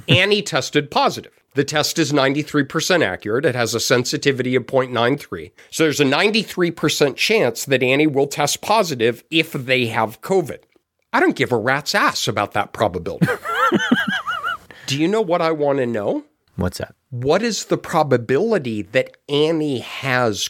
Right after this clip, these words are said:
Speaker 2: covid given they tested positive?
Speaker 1: Hmm.
Speaker 2: That is neither sensitivity or one minus sensitivity, and that is not specificity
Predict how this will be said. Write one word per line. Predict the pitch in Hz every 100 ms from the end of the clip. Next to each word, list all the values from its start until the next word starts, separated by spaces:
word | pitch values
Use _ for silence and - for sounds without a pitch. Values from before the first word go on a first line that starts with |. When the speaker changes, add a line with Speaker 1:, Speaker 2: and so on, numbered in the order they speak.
| -
Speaker 2:
covid | - 190 320 170 80 80 98 - _ _ 117 90
given | 151 202 160 82 71 - _ _
they | 120 143 123
tested | - 110 - - 90 -
positive? | 160 208 131 - _ _
Speaker 1:
Hmm. | 107 107 98 87 82 82 _ -
Speaker 2:
That | 139
is | 127 -
neither | 104 101 113 147 175
sensitivity | - 170 170 180 185 180 302 302 -
or | 135 123
one | 104 104 101
minus | 92 92 123 175
sensitivity, | - 185 - 202 208 233 160 - _ - 113
and | 113
that | 107
is | 98 104
not | 104 -
specificity | - 117 117 147 - 156 196 208 247